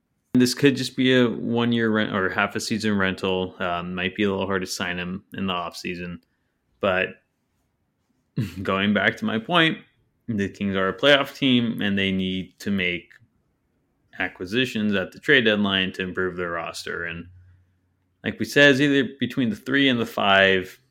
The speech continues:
The five seems, makes a little more sense. Um, not saying that the three isn't a need, a backup three isn't a need right now, but it seems like there's more backup fives available and ones that are more attainable.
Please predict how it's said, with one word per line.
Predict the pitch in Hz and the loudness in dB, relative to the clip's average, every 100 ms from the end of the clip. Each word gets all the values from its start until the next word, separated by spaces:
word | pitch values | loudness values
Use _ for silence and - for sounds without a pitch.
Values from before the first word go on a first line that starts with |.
| _ _ _ | _ _ _
The | 120 | -12
five | - 101 98 92 | -4 0 0 -2
seems, | 98 85 98 - | -6 -8 -8 -8
makes | 110 110 101 | -2 -2 -2
a | - | 0
little | 120 | 2
more | 113 110 | 4 2
sense. | - - 98 95 - - - _ _ _ _ | 0 -2 -2 -2 -6 -14 -16 _ _ _ _
Um, | 101 92 87 87 90 | -6 -4 -4 -8 -8
not | 113 110 | -6 -2
saying | 117 104 | 0 2
that | 104 95 | 2 0
the | - | -6
three | - 101 98 98 95 - - | -10 -4 -2 0 -2 -6 -2
isn't | 110 95 95 202 - - _ _ _ _ - | -2 0 -2 -4 -12 -18 _ _ _ _ -6
a | 104 | -2
need, | 98 101 95 92 95 | 2 2 0 -2 -4
a | 101 | -6
backup | 92 92 - 92 - | 0 0 0 -8 -6
three | 101 95 92 95 | -4 -2 -2 -4
isn't | 92 90 | -6 -6
a | 85 | -8
need | 87 90 | -6 -6
right | 90 87 87 | -4 -4 -4
now, | 87 90 | -4 -4
but | 92 92 - _ _ _ _ _ | -4 -4 -6 _ _ _ _ _
it | 95 | -12
seems | - 107 95 | 0 0 2
like | 95 92 | 2 2
there's | 104 90 | -2 0
more | 101 98 | 0 2
backup | 87 87 - 95 | 2 0 0 -6
fives | 98 90 87 | -2 -2 -2
available | 87 123 120 110 110 104 98 - _ | 4 6 6 4 6 6 2 -2 _
and | 98 92 92 92 98 | -4 -4 -4 -6 -6
ones | 98 92 90 | -4 -4 -2
that | 90 87 | -2 -2
are | 90 | -4
more | 90 87 85 85 | -6 -8 -8 -8
attainable. | 87 - - 78 - - | -10 -16 -20 -20 -20 -20